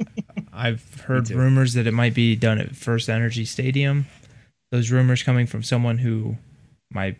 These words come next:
Speaker 2: friend that works at KeyBank Arena, where they were gonna hold it, and they held the N B A All-Star stuff, M L B All-Star stuff.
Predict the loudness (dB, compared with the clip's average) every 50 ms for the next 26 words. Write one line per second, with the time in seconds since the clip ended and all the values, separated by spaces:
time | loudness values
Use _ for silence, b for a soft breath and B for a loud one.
0 | -12 -8 -2 2 4 4 6 6 6 4 4 2 2 2 0 0 -2 -4 -8 -6
1 | -2 0 0 2 4 4 4 4 4 2 0 -4 -8 -8 -6 -2 0 2 2 4
2 | 2 2 2 0 -2 -2 -2 -2 -2 -2 -4 -6 -8 -10 -16 -20 _ -12 -10 -6
3 | -2 0 0 0 0 2 2 2 2 2 0 0 -2 -6 -10 -10 -8 -8 -8 -8
4 | -8 -10 -12 -12 -10 -10 -10 -8 -8 -8 -8 -10 -10 -10 -10 -10 -10 -10 -10 -10
5 | -8 -8 -8 -6 -4 -4 -4 -4 -4 -2 0 2 2 2 2 0 -2 -2 -2 -2
6 | -2 -2 -2 -2 0 -2 -2 -4 -6 -6 -8 -10 -12 -12 -12 -12 -12 -10 -10 -10
7 | -10